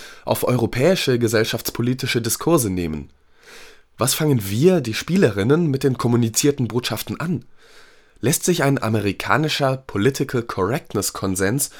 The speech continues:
auch auf europäische Gesellschaften übertragen?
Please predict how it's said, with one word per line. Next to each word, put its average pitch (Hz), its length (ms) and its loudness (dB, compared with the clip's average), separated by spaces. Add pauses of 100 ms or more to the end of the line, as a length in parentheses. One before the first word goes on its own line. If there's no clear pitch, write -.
(460)
auch - 180 -2
auf - 320 -2
europäische 101 640 0
Gesellschaften 135 560 -2
übertragen? 147 640 -2